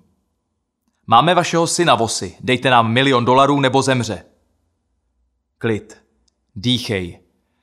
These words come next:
Snaž se zpomalit tlukot srdce k normálu. Jistě, v podobné situaci už jsem byl,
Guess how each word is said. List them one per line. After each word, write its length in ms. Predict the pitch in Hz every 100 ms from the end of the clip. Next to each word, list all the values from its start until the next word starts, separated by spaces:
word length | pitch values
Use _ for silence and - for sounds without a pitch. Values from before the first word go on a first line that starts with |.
| _
Snaž 280 | - - -
se 80 | 127
zpomalit 580 | - - 139 147 147 147
tlukot 420 | - 123 131 127
srdce 380 | - 120 - 120
k 80 | -
normálu. 540 | 113 113 107 92 85 - _ _ _ _ _ _ _ _ -
Jistě, 420 | 139 135 113 90 - _ _ _
v 80 | -
podobné 340 | 131 120 113
situaci 540 | 127 120 135 131 -
už 160 | 135 120
jsem 220 | 131 123
byl, 320 | 127 117 90